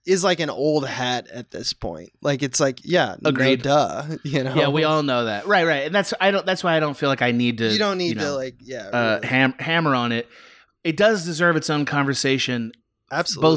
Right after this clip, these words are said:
Speaker 2: both for, uh, the consequences and also for what does it say about storytelling that we use this convention? Like, the, like,
Speaker 1: That,
Speaker 2: we use
Speaker 1: that's
Speaker 2: misogyny at,
Speaker 1: the
Speaker 2: at
Speaker 1: real
Speaker 2: these
Speaker 1: interesting
Speaker 2: conventions?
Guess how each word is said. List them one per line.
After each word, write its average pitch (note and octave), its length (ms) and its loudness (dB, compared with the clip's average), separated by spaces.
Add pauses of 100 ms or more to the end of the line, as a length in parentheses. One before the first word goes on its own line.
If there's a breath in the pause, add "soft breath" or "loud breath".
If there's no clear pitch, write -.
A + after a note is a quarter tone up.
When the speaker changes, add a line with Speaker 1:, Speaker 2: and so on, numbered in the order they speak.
Speaker 2:
both - 60 -12
for, C3 360 0
uh, C3+ 60 -2
the B2+ 120 -4
consequences C#3 760 -2 (120)
and C#3 160 2
also B2+ 720 0 (500 soft breath)
for B2 640 0
what D3 220 2
does D3 120 2
it D#3 100 -6
say C#3 380 0
about A#2+ 320 0
storytelling A#2 1000 -2 (120)
that A#2+ 220 -6
we A2+ 100 -4
use A2+ 300 -2
this A#2 280 -4
convention? A#2 680 -6 (880 soft breath)
Like, B2+ 100 -2
the, C3+ 180 0
like, C3+ 200 2
Speaker 1:
That, E3+ 100 2
Speaker 2:
we B2 60 0
use C3 140 4
Speaker 1:
that's C#3+ 200 -2
Speaker 2:
misogyny B2 440 2
at, A#2 80 0
Speaker 1:
the D3+ 120 -2
Speaker 2:
at C3+ 160 0
Speaker 1:
real D3+ 80 0
Speaker 2:
these D3 80 2 (200)
Speaker 1:
interesting C3+ 60 -8
Speaker 2:
conventions? B2+ 500 -2